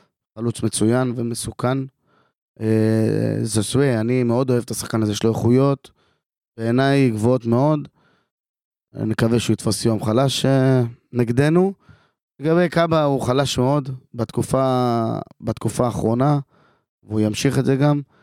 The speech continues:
צריך באמת לנצל את ה-, את הנקודה הזאת.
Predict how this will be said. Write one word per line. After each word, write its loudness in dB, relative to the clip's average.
צריך -8
באמת 0
לנצל 0
את -8
ה-, -2
את -12
הנקודה -6
הזאת. -6